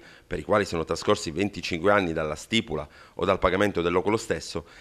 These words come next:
di esprimere entro il ventiquattro agosto prossimo la volontà di ottenere il rinnovo della concessione cimiteriale scaduta con il pagamento della tariffa prevista dalla delibera di giunta comunale,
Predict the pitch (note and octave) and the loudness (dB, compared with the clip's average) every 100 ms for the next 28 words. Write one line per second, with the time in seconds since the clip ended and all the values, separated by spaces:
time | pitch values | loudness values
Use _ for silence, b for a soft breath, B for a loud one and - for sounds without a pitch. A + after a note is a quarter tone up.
0 | B - C3 - B2 G2+ F#2+ - A2+ G2+ | B 0 0 0 0 2 2 2 2 2
1 | F#2 F2+ E2+ B2 A2+ F#2+ F#2 G2 F#2+ F2+ | 0 2 2 2 2 0 0 2 2 2
2 | - G#2 D#2+ - E2 E2 E2+ F2 F2+ F2+ | 0 -2 -2 -4 -4 0 2 4 2 2
3 | A2+ G2 D#2 D#2 E2+ F#2+ F2 F2 F#2 G2+ | 2 2 -2 -4 0 2 2 2 0 0
4 | A2 B2 A2+ G2 F#2+ G2+ G2 G2 - G2 | 4 4 4 2 2 -2 -6 -6 -4 -2
5 | F2 - F2 E2 F2+ E2+ E2 - G#2 F2 | -2 -4 -4 -2 0 0 -4 -2 -2 -2
6 | D2 D2 - B B B B - C3+ B2 | -4 -6 -8 B B B B 0 2 4
7 | C3+ B2+ F2+ F#2+ F#2 F2+ F#2+ F#2+ F2 F2+ | 4 4 2 2 2 2 -2 -2 0 0
8 | E2+ - E2+ E2 E2 E2+ E2+ E2+ E2 E2 | -2 -2 -2 0 0 -2 -2 -2 -2 -4
9 | F2+ F2 E2+ F2 D2 C#2+ D2+ | -2 -2 -2 -4 -6 -10 -14